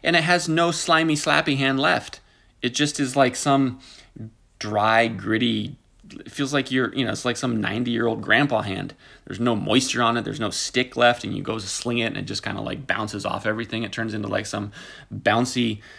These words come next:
s-, semi-deflated, bouncy basketball hand. There, and then you just go, "Okay, well, this thing's dumb." It picked up all the lint in my house, picked up every last dust particle and cat hair. It's no longer fun because it's not sticking to anything. So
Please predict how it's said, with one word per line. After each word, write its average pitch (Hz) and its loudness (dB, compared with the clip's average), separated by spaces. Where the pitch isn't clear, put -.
s-, - -8
semi-deflated, 117 0
bouncy 107 -2
basketball 101 -2
hand. - -8
There, 120 0
and 143 -4
then 175 0
you 185 -4
just 175 -8
go, 214 -2
"Okay, 180 -2
well, 127 0
this 139 -4
thing's 107 -6
dumb." - -4
It - -4
picked 147 0
up 139 -2
all 127 6
the 127 -2
lint 107 -2
in 107 -2
my 101 -2
house, 98 -6
picked - -4
up 127 0
every 123 2
last 110 4
dust 110 2
particle 104 0
and - -6
cat 101 -2
hair. 104 -6
It's 127 0
no 127 2
longer 110 -2
fun 117 -4
because 107 -4
it's 104 -10
not 110 -6
sticking 113 -4
to 110 -8
anything. 104 -6
So 117 0